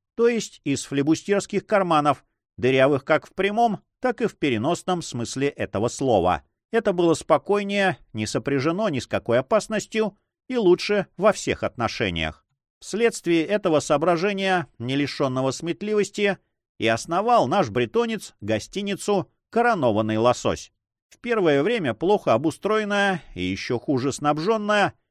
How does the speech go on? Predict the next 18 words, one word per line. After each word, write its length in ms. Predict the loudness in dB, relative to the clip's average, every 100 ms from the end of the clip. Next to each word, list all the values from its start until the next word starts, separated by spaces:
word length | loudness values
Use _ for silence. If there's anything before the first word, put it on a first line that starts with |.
| _ -4
эта 240 | -4 -2
несчастная 640 | -2 -2 0 0 0 -2
ловчонка, 720 | 2 2 0 -6 -2 0 0 0
однако, 640 | -2 0 -2 0 2 0 -4 _ _ -8
и 120 | -8
в 80 | -2
тогдашнем 640 | -4 0 0 0 -2 -4
её 260 | 0 0
положении, 760 | 0 2 2 0 -2 -2 -4 -6 -4
как 240 | -4 -2
единственная 720 | -4 0 0 -2 -6 -6 -4
в 80 | -2
городе, 480 | 0 0 0 0 -2 _ _
оказала 600 | -6 -4 -2 0 0 0
действенные 580 | 0 -2 -4 -4 -4 -2
услуги 460 | -4 -4 -6 -2 -2
береговому 600 | 0 0 0 0 0 0
братству 640 | 2 4 2 -2 -4 -4